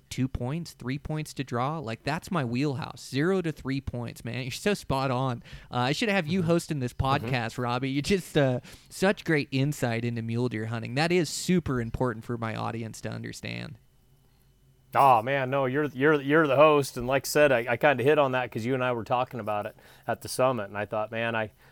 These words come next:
Speaker 2: I'm glad Brian thinks that way, and that's why he's got some big archery bucks, and, and, and he's successful year after year, and, and inspires a lot of people because, you know, you're not, you're not just aiming for the high tags, and,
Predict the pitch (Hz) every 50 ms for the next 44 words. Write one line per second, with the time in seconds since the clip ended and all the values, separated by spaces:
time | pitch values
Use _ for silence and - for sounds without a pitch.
0 | - - 120 113 104 117 123 120 117 101 117 117 117 113 110 101 - 120 113 110
1 | - 123 117 110 110 110 110 110 110 104 110 110 - - 113 107 101 107 104 98
2 | - 110 104 - - 101 95 110 110 104 107 104 104 101 - - 110 101 95 107
3 | 107 107 104 - - - 101 95 90 - _ - - - _ _ - 104 98 98
4 | 107 110 104 98 98 92 - - - - - 127 120 110 - - 110 107 107 110
5 | 107 107 110 110 - - 110 104 104 110 113 113 110 104 95 95 92 - - -
6 | _ _ _ - 107 104 104 101 - - - 123 117 113 113 104 104 104 104 104
7 | 101 92 - - 131 127 120 - 101 95 92 104 95 - - 107 104 104 98 -
8 | - 117 107 101 104 104 104 104 113 120 123 123 - - 117 104 104 110 117 117
9 | 107 107 104 - - - 123 117 117 113 110 101 95 - 113 101 104 101 113 110
10 | 107 98 - 117 110 117 120 110 107 98 95 104 101 98